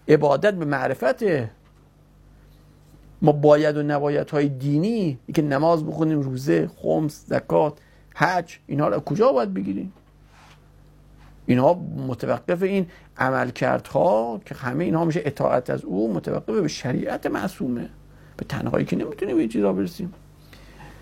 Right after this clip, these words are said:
«وَاتَّقُوا اللَّهَ و یعلمکم اللَّهَ وَاللَّهُ بِكُلِّ شیء علیم.» میگه که «وَاتَّقُوا اللَّهَ»، تقوای خدا پیشه کنین، خدا ترس باشین. خیلی خوب. تقوا،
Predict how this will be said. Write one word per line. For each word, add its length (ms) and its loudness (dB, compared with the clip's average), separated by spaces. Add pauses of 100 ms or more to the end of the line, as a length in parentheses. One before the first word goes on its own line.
(180)
«وَاتَّقُوا 600 6
اللَّهَ 440 4 (640)
و 260 6
یعلمکم 1300 0
اللَّهَ 720 4
وَاللَّهُ 760 4
بِكُلِّ 520 -2
شیء 420 0
علیم.» 380 0 (420)
میگه 180 2
که 120 2
«وَاتَّقُوا 440 0
اللَّهَ»، 380 2
تقوای 500 2
خدا 300 2
پیشه 260 -6
کنین، 240 -4
خدا 300 4
ترس 360 -2
باشین. 360 -18
خیلی 120 -2
خوب. 160 -20 (960)
تقوا، 360 2